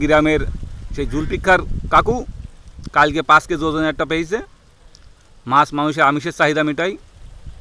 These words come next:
আর এই নদের মাছ, কপোতাক্ষ নদের মাছ সত্যি খুব সুস-,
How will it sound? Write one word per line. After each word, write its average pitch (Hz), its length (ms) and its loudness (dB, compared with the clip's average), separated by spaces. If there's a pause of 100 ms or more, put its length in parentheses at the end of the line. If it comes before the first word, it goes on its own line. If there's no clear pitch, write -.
(580)
আর 131 140 0
এই 139 120 0
নদের 143 240 0 (100)
মাছ, 147 220 6
কপোতাক্ষ 151 280 -6 (120)
নদের 143 260 -4
মাছ 135 160 0 (1040)
সত্যি 170 300 -4
খুব 180 140 -6
সুস-, 147 240 -12